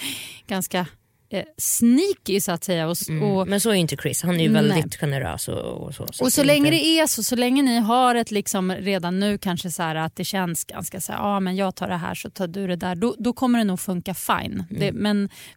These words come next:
Speaker 1: för det är en annan sak som det kan bli väldigt tjafsigt om annars. Det är tråkigt. Tråkigt
Speaker 2: Ja,
Speaker 1: att
Speaker 2: ja.
Speaker 1: bråka om ekonomi.
Speaker 2: Ja. Ja.
Speaker 1: Ja, ska jag ta
Speaker 2: Ja,
Speaker 1: min
Speaker 2: ja,
Speaker 1: känsla
Speaker 2: berätta,
Speaker 1: då?
Speaker 2: berätta,
Speaker 1: Mm,
Speaker 2: berätta.
Speaker 1: nej, men jag har ju, eh, jag har ett, eh, gäng polare och ja,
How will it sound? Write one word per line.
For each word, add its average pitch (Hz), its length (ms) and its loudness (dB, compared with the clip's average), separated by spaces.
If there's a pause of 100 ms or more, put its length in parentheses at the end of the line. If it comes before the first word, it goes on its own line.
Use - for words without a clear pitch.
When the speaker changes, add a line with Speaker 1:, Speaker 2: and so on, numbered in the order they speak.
Speaker 1:
för 226 60 -4
det 226 180 0
är 220 40 0
en 202 80 0
annan 185 240 0
sak - 180 -6
som - 180 -12
det 190 80 -10
kan - 180 -12
bli 220 120 -14
väldigt - 560 -10 (140)
tjafsigt - 560 -6
om 220 160 -6
annars. 170 360 -8
Det 214 80 4
är 233 60 6
tråkigt. - 600 -2
Tråkigt 190 420 -2
Speaker 2:
Ja, 185 60 -4
Speaker 1:
att - 40 -4
Speaker 2:
ja. - 40 -8
Speaker 1:
bråka 180 240 -2
om 185 100 -6
ekonomi. 185 420 -4 (560)
Speaker 2:
Ja. 139 100 -8 (120)
Ja. 185 160 -6
Speaker 1:
Ja, 370 200 4 (260)
ska - 160 -2
jag 320 100 2
ta - 60 2
Speaker 2:
Ja, 330 40 2
Speaker 1:
min 370 100 2
Speaker 2:
ja, 370 60 4
Speaker 1:
känsla 311 300 4
Speaker 2:
berätta, 269 140 6
Speaker 1:
då? 196 80 4
Speaker 2:
berätta, 175 200 0
Speaker 1:
Mm, 269 160 4
Speaker 2:
berätta. - 140 -6
Speaker 1:
nej, 277 140 2
men 320 120 2
jag 339 180 4
har 302 140 4
ju, 262 220 0
eh, 226 340 -2
jag 285 160 -2
har 302 160 2
ett, - 200 -6
eh, 226 100 0 (720)
gäng 220 460 0
polare 208 640 0
och - 380 -4 (1900)
ja, 359 180 4